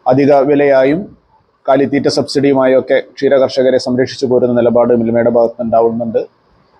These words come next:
ക്ഷീര വികസന വകുപ്പും കർഷകരെ സഹായിക്കുന്ന നിലപാടുകളാണ് കാലാകാലങ്ങളായിട്ട് എടുത്തു വരുന്നത്. ഇതിൻ്റെയൊക്കെ ഫലമായിക്കൊണ്ട് ക്ഷീരമേഖല മെല്ലെ, ഏഹ്, മെച്ചപ്പെട്ടു വരുന്നുണ്ട്. അത് കൂടുതൽ മെച്ചത്തിലേക്ക്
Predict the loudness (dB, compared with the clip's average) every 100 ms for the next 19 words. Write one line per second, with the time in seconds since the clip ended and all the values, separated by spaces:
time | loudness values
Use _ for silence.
0 | _ _ _ _ -20 -20 -20 -10 -2 2
1 | 2 2 0 -2 -2 0 0 2 2 0
2 | -2 -4 -6 _ _ _ _ -14 -8 -4
3 | 0 0 0 0 0 2 0 0 0 2
4 | 2 2 2 2 0 -2 -2 0 2 2
5 | 0 0 -2 -2 -6 -4 -2 -2 -2 -6
6 | -10 -8 -2 -2 0 2 2 2 0 -2
7 | -2 -4 -2 -2 0 0 0 -2 0 -2
8 | -2 -6 _ _ _ _ _ _ _ -4
9 | 2 2 0 -4 -10 -12 -14 -16 -18 -20
10 | _ _ _ _ _ -12 -4 0 0 0
11 | 2 2 2 0 -2 -4 -6 _ _ _
12 | _ _ -2 2 2 0 -2 0 2 2
13 | 0 -2 0 0 0